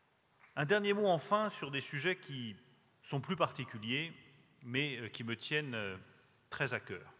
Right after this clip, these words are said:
Parce que je considère que l'entrepreneuriat français doit être un modèle de ce que nous voulons comme économie au niveau européen et au niveau mondial.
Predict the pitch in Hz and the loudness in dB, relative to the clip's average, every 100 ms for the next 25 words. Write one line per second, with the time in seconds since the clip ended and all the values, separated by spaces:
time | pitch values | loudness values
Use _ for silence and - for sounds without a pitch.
0 | _ _ _ _ - - 156 139 147 131 | _ _ _ _ -2 0 -4 -4 -6 -6
1 | 147 160 175 - 139 117 101 - - - | -4 -2 -4 -4 -2 -2 -4 -14 -20 -20
2 | _ _ _ 127 151 165 - 156 139 131 | _ _ _ -2 0 -2 -2 0 0 0
3 | 120 - 123 - 160 165 - - _ _ | -2 -4 -6 -4 -6 -6 -14 -20 _ _
4 | _ _ _ _ _ _ _ _ _ - | _ _ _ _ _ _ _ _ _ -4
5 | 120 147 170 165 - - - 147 143 156 | -2 2 0 -2 -10 -20 -6 -2 2 2
6 | 143 139 107 - - - - _ _ _ | 2 0 0 -10 -20 -20 -20 _ _ _
7 | - - - - - 135 143 160 160 160 | -20 -20 -20 -20 -6 -4 -2 0 2 2
8 | 147 180 190 180 131 - - - 156 151 | 0 0 0 -2 -4 -2 -2 0 0 -2
9 | 156 180 - 147 156 143 151 127 131 131 | -4 -8 -8 -4 -4 -2 -2 -2 -2 -2
10 | 127 151 170 - - _ _ _ - 123 | -4 -6 -14 -20 -20 _ _ _ -2 -2
11 | 127 123 117 101 92 | 0 -2 -4 -8 -10